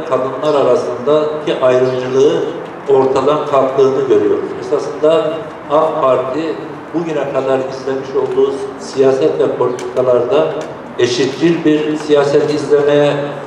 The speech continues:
yöneldi ve Cumhurbaşkanı Sayın Recep Tayyip Erdoğan'ın liderliğinde de kadınlarımıza hem siyasette belli bir kontenjan, hem, e, milletvekilliğinde belli bir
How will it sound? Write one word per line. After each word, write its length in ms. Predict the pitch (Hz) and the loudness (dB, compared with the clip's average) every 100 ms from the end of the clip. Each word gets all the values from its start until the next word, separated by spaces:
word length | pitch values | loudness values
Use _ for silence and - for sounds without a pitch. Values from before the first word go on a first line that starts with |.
| - - - - 127 | -12 -14 -14 -14 -4
yöneldi 540 | 139 143 143 143 151 151 151 - - - | -2 0 0 2 0 0 -6 -10 -10 -2
ve 60 | 135 | 0
Cumhurbaşkanı 840 | 135 139 170 160 147 - 147 143 139 | 0 -4 -2 2 2 4 2 0 0
Sayın 320 | 135 139 139 | 0 2 2
Recep 380 | 135 143 139 139 | 2 4 2 2
Tayyip 240 | 139 143 | 2 4
Erdoğan'ın 520 | 143 147 139 135 135 135 - - - - - - - 123 | 4 4 4 2 2 -2 -8 -10 -14 -14 -16 -16 -14 -6
liderliğinde 640 | 135 139 139 143 143 143 | 0 4 4 2 0 0
de 260 | 160 156 151 151 | 2 4 4 2
kadınlarımıza 840 | 147 139 139 139 143 143 139 151 151 156 | -2 -2 -4 -2 -2 0 -2 -2 0 -2
hem 100 | 151 | -4
siyasette 720 | - 135 131 135 135 156 151 | 2 2 4 2 2 2 4
belli 280 | 147 151 151 | 4 4 4
bir 380 | 151 - 151 | 2 2 -2
kontenjan, 560 | 160 156 151 147 151 156 156 156 - - - - | 0 2 2 2 2 2 -2 -6 -10 -14 -14 -2
hem, 160 | 151 | -2
e, 560 | 156 151 - 139 127 127 | 0 -4 -6 -2 -2 -2
milletvekilliğinde 1120 | 131 151 156 156 147 151 143 147 143 147 147 | 0 2 4 4 4 2 -2 -2 0 2 2
belli 260 | 147 151 | 2 0
bir 80 | 156 | -2